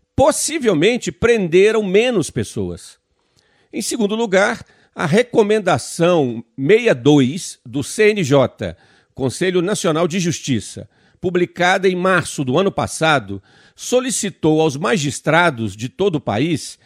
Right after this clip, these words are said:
que revisassem casos de presos que compõem o grupos de risco para a covid dezenove, viabilizando a ampliação da prisão domiciliar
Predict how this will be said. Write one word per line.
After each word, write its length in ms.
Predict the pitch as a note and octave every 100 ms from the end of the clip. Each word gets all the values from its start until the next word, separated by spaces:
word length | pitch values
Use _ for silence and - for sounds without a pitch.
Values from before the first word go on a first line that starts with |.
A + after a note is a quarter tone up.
| _ _ _
que 140 | -
revisassem 760 | F#3+ A#3+ B3+ G3 F#3 G3 - G3+
casos 520 | - G3 G#3 G3+ F3+
de 120 | D#3
presos 580 | - F#3 F3 F3 G#3+ - - - _
que 120 | -
compõem 540 | - C4+ C#4 G3+ A3+ B3
o 80 | G3
grupos 460 | E3+ D4 D4 F#3+
de 120 | G3
risco 440 | C4+ B3 F#3+ - C#3
para 220 | D#3+ E3
a 20 |
covid 500 | - G3+ D#3+ E3 E3+
dezenove, 680 | F3+ G#3+ A#3+ F#3+ D3 A2+ - _ _ _ _ _ _ -
viabilizando 960 | C#3 B3 G3 A#3 C4 D3+ D3+ F#3+ G3
a 40 | A#3+
ampliação 680 | B3+ G#3+ G3 C#3+ - G#3+
da 120 | G3 G3+
prisão 440 | - F3+ C3 D3+
domiciliar 920 | D3 A3+ A3+ - D3+ B2+ B2 F3+ -